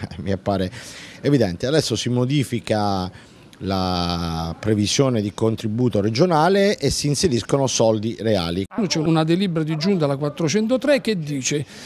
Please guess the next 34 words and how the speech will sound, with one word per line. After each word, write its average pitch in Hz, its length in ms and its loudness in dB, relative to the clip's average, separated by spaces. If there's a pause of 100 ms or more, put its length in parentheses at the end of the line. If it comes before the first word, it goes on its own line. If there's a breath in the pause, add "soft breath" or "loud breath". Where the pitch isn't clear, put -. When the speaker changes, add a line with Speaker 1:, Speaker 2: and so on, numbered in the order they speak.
(180 loud breath)
Speaker 2:
e 156 100 4
recita, 160 640 0
insomma, 151 380 -2
e 139 140 -2
credo 165 260 0
che 147 100 -2
sia 151 180 0
un 156 120 -2
atto 160 180 -4
di 147 100 -2
accusa, 143 340 -2
insomma, 143 720 -2
su 139 160 -4
cui 170 160 2
gli 156 60 2
abruzzesi 151 380 0
dovrebbero 156 360 0
riflettere, 160 420 -2
che 226 100 0
dice 175 240 0
che 160 80 0
siccome 196 580 2 (340 loud breath)
nel 170 200 4
duemilaventuno 160 880 0
scade 180 440 2
l'ultima 190 520 0
cartolarizzazione 156 920 -2
di 147 120 -2
cento, 165 640 0
di 147 200 -4
centoquarantotto 160 960 0
milioni 156 380 2
di 147 160 0
euro, 143 440 2